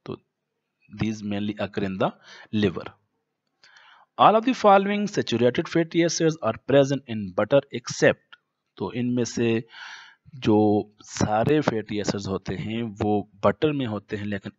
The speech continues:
एक एसिड नहीं होता, that is the caproic acid। तो caproic acid is not present in the butter। Biological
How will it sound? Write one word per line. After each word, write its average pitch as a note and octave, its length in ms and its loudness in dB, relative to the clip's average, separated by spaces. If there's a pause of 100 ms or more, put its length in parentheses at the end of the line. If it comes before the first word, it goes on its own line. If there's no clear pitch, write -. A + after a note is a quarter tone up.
एक B2 240 0
एसिड G#2 240 -6
नहीं G#2 100 -4
होता, G2+ 200 -6
that F#2+ 220 -6
is F#2+ 200 -10
the A2+ 80 -6 (120)
caproic C#3 440 2
acid। - 340 -12
तो - 180 -14
caproic G#2+ 500 -4
acid F#2+ 180 -12
is F2+ 260 -12
not A2+ 180 -2 (580)
present F2+ 400 -4
in E2+ 140 -12
the F3 60 -6 (220)
butter। - 260 -8 (1160)
Biological G3+ 460 2